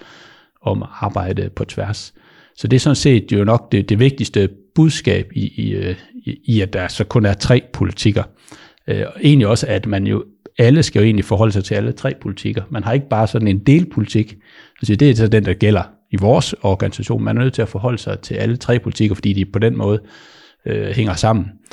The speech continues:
Og så for at binde et, en, en, en sløjfe tilbage til budgettet, så kan man allerede se også, en, der er jo faktisk også, øh, nogle beslutninger, der egentlig viser, at, øh, vi skal arbejde på tværs. Den centrale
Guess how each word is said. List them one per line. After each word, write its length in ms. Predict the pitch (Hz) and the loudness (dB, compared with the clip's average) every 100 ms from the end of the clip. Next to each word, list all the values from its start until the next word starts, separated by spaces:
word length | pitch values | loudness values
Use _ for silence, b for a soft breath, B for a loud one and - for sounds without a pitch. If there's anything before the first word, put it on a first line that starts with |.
| B B B B | B B B B
Og 120 | - | -2
så 120 | - | 0
for 120 | 139 143 | 2 2
at 100 | - | 2
binde 240 | 120 131 | 2 2
et, 160 | 104 - | 0 -4
en, 200 | 214 101 | -2 -2
en, 180 | 107 101 | -2 -2
en 140 | 101 | -2
sløjfe 360 | 95 120 135 - | 2 2 2 0
tilbage 260 | - 123 | -4 0
til 120 | 123 - | 0 -2
budgettet, 360 | - 131 139 | -2 2 2
så 100 | 123 | 2
kan 80 | 123 | 2
man 80 | 113 | 4
allerede 200 | 123 107 | 4 2
se 220 | - 143 | 4 2
også, 240 | 113 110 - | 2 0 -2
en, 200 | 110 110 | -2 -2
der 100 | 117 | -2
er 40 | |
jo 40 | |
faktisk 260 | 104 131 120 | 0 0 2
også, 260 | 123 - - _ b b b b - | -2 -4 -12 _ b b b b -10
øh, 440 | 55 55 55 127 - 494 | -6 -6 -6 -8 -12 -8
nogle 140 | 202 113 | -2 0
beslutninger, 500 | 104 - 143 131 95 | 0 0 0 0 -2
der 100 | 107 | 0
egentlig 320 | 123 107 101 - - | 0 0 -2 -6 -4
viser, 460 | 113 143 - 98 90 | 0 0 -2 -6 -2
at, 260 | - - 104 | -2 -2 -4
øh, 240 | 92 101 131 | -4 -6 -8
vi 100 | 131 | -8
skal 160 | 98 98 | -4 -2
arbejde 240 | 92 98 | -2 -2
på 80 | - | -4
tværs. 280 | - 107 107 | -4 -2 -2
Den 140 | 110 | -2
centrale 640 | 104 - - 131 107 90 | -4 -4 2 4 4 4